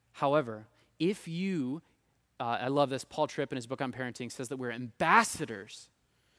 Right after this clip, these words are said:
If we do a really good job of prayerfully relinquishing control of the thing we desperately want so much and give it to God, which is ultimately his responsibility to bring someone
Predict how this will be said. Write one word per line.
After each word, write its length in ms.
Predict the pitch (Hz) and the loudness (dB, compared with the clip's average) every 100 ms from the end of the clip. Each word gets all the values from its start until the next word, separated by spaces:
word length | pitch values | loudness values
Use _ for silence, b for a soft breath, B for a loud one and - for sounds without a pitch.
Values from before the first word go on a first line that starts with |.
| _ | _
If 160 | 156 131 | -6 -4
we 220 | 156 220 | 0 2
do 160 | 226 208 | 8 8
a 60 | |
really 320 | 147 156 190 202 | 8 4 4 2
good 200 | 196 160 | 0 2
job 240 | 160 139 | 2 2
of 180 | 127 - | 0 -10
prayerfully 800 | - 208 196 233 - 226 233 B B | -2 4 6 6 4 0 0 B B
relinquishing 920 | 151 156 147 180 247 285 - 262 247 | 4 6 8 6 6 4 4 2 0
control 840 | - 196 - - 220 196 135 139 B B 180 | 0 -2 -4 2 6 8 8 4 B B -2
of 120 | 160 | 0
the 80 | 202 | 2
thing 340 | 285 311 311 | 6 8 10
we 160 | 285 294 | 10 8
desperately 640 | 180 247 262 - 294 269 | 10 12 10 6 4 6
want 260 | 247 247 - | 8 6 4
so 380 | - 262 285 330 | 2 10 12 12
much 380 | 233 - - B B | 10 6 -4 B B
and 160 | 196 185 | 4 10
give 160 | 269 | 10
it 100 | 311 240 | 8 6
to 80 | |
God, 260 | 240 269 190 B 196 | 12 12 12 B 4
which 180 | 247 | 6
is 100 | 247 | 10
ultimately 520 | 262 339 339 349 285 202 | 12 12 10 8 8 8
his 240 | 302 349 | 8 8
responsibility 640 | 320 - 285 - 254 294 220 | 6 10 10 8 4 6 6
to 60 | |
bring 180 | 190 262 | 6 6
someone 320 | 254 247 214 | 6 6 6